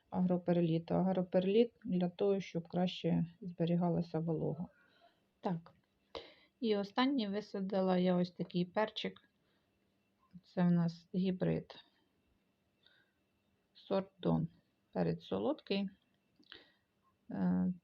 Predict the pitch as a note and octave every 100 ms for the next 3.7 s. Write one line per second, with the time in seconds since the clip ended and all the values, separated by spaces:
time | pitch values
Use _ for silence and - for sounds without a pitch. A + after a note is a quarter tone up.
0 | _ G#3+ G#3 - A#3+ G#3+ G3+ F#3+ F#3 F#3
1 | F3+ F#3 F3 E3 E3 E3+ F3+ F3+ A3 D#4
2 | - _ _ _ _ - G3 F#3 G3 F#3+
3 | G#3+ A3+ A3 A3 G#3+ G#3+ G3+